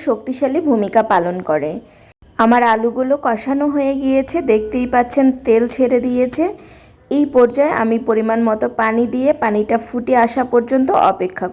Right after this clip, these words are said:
করব। সহজ প্রাচ্য, পাঙ্গাস মাছ সহজেই হজম হয়, তাই শিশু ও বয়স্কদের জন্য অত্যন্ত উপকারী। আমি পানি দিচ্ছি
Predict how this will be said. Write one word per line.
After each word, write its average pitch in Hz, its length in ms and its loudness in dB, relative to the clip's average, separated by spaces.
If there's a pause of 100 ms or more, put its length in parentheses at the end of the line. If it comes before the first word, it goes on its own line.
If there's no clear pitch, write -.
করব। - 240 -8 (1400)
সহজ 285 460 2 (140)
প্রাচ্য, 170 400 0 (680)
পাঙ্গাস 269 480 2
মাছ 320 140 -2 (100)
সহজেই 254 500 0
হজম 185 420 2
হয়, 151 140 -4 (400)
তাই 233 140 6 (120)
শিশু 262 280 0 (100)
ও - 20 6 (120)
বয়স্কদের 247 680 0
জন্য 330 180 -2 (280)
অত্যন্ত 247 360 0 (140)
উপকারী। 180 480 0 (840)
আমি 208 160 2 (120)
পানি 196 280 0
দিচ্ছি 233 240 -6